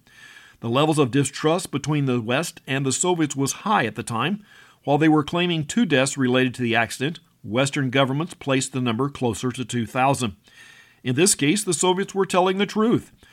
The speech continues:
Directly, the explosion killed one worker outright, and another died a few days later.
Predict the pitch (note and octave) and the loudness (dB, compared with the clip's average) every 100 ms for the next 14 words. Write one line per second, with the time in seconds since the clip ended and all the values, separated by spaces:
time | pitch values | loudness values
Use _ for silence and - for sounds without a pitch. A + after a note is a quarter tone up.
0 | _ - C3 C3 C#3+ G3 F#3 D3 - C3 | _ 0 2 2 0 -2 0 -2 -2 0
1 | B2+ D#3 - D3 D3+ - G#2 C3+ A3 E3 | 0 -2 -2 0 -2 -4 -4 -2 2 2
2 | B2 D3 C3+ C3+ C#3+ C3+ F3+ - - _ | 2 -2 0 -2 0 0 -2 -6 -18 _
3 | D#3 D3 C3 C#3+ A#2+ G2 A#2 - C#3+ B2+ | -6 -2 0 0 0 -2 -4 -6 -8 -4
4 | A2+ A2 G2 G#2 C#3 A2+ | -2 -2 -4 -2 0 0